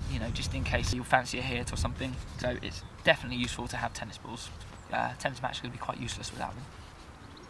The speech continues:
The third thing, this ac-, actually isn't in my bag today. It's a bit too big.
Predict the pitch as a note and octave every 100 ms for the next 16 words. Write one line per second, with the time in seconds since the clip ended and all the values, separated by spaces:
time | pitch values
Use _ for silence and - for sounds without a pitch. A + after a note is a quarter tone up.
0 | - - - - - - - - - -
1 | - G3 F3+ - A3+ - - - - -
2 | D#3+ - D#3+ - D3+ - C#3 C#3+ C#3+ D3
3 | C#3 B2+ - D#2 - - - D3 - -
4 | - B2 C3+ - A#2+ A2 -